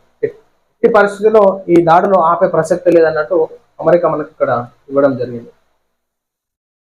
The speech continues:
వక్ఫ్ ఆస్తులు కొల్లగొట్టిన బడా చోర్ నేతలకు రేవంత్ మద్దతు ఇస్తున్నారు.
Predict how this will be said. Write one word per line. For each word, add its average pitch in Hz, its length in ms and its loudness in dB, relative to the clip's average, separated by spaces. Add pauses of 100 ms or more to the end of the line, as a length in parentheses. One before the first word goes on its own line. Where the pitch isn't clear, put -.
వక్ఫ్ - 300 -2
ఆస్తులు 220 560 2 (100)
కొల్లగొట్టిన 202 480 2
బడా 151 420 0
చోర్ 196 300 0
నేతలకు 185 560 0 (260)
రేవంత్ 220 440 2
మద్దతు 190 280 2
ఇస్తున్నారు. 147 600 -2